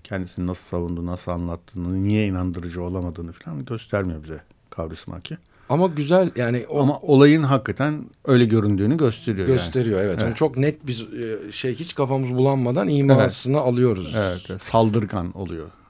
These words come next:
Speaker 1: Halbuki kendi parasını geri almaya çalışan bir
Speaker 2: Hı hı.
Speaker 1: kurbanken saldırgan gibi gözüküyor.
Speaker 2: Hapse girerken şey, e, sahnesi bana vurucu geliyor. Bir form doldurmak zorunda. Ve o formdaki soruların hemen hemen hepsine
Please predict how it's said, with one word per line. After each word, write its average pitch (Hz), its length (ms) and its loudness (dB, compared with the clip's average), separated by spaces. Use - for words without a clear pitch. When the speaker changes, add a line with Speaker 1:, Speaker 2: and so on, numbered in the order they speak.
Speaker 1:
Halbuki 95 400 -6
kendi 95 280 -4
parasını 90 360 -8
geri 92 200 -4
almaya 80 300 -8
çalışan 98 480 -10
bir 92 60 -8
Speaker 2:
Hı 98 100 -12
hı. 85 200 -4
Speaker 1:
kurbanken 95 680 -4
saldırgan 92 600 -6
gibi 82 160 -14
gözüküyor. - 400 -16
Speaker 2:
Hapse 135 340 0
girerken 170 640 -2
şey, 165 320 -2
e, 107 140 -2
sahnesi 98 520 -4
bana 95 280 -4
vurucu 92 420 -10
geliyor. 92 400 -2
Bir 117 80 -2
form 127 380 0
doldurmak 82 560 -6
zorunda. 85 520 -8
Ve 117 80 0
o 120 120 0
formdaki 127 580 0
soruların 135 680 0
hemen 123 260 -4
hemen 156 200 0
hepsine 156 580 0